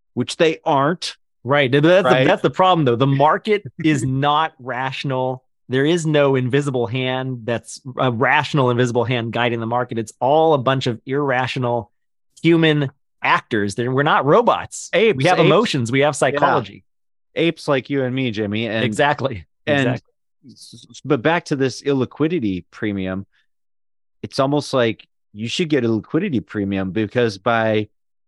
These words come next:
Speaker 1: going into all these liquid investments, it's like you're playing with fire. You're investing, you're investing in something that is more likely to bring out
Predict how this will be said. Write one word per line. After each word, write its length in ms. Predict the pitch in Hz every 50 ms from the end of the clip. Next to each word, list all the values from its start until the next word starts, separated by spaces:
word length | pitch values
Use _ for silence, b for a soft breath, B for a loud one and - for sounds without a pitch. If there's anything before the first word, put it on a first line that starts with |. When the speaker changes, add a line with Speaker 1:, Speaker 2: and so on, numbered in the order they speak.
| _ _ _
Speaker 1:
going 340 | 131 127 131 143 151 143
into 200 | 139 135 127 131 127
all 140 | 117 120 120
these 220 | 127 120 104 -
liquid 360 | 120 123 123 - - 131 110
investments, 800 | 107 104 98 92 120 139 147 - - 117 104 98 101 98 - -
it's 120 | 90 -
like 160 | 117 107 92
you're 100 | 98 110
playing 380 | - _ - 123 120 117 117 110
with 160 | 110 98 -
fire. 520 | - _ 120 113 120 127 131 120 110 104 104
You're 220 | 104 107 110 107
investing, 760 | 101 98 92 90 117 123 120 - - 131 120 117 113 110 104 - _ _ _ _ _ _ _ _ _ _ _ _
you're 120 | - 131 127
investing 540 | 123 113 95 123 127 131 - - - 143 139
in 120 | 131 120
something 600 | - - 135 120 117 113 - 123 117 113 110 107
that 280 | 107 104 104 104 101 - -
is 180 | 107 101 87
more 300 | 98 107 107 107 110 113
likely 400 | 110 110 107 110 107 - 120 113
to 80 | 104 107
bring 380 | 90 - - 104 107 107 104 104
out 360 | 101 101 101 101 101 -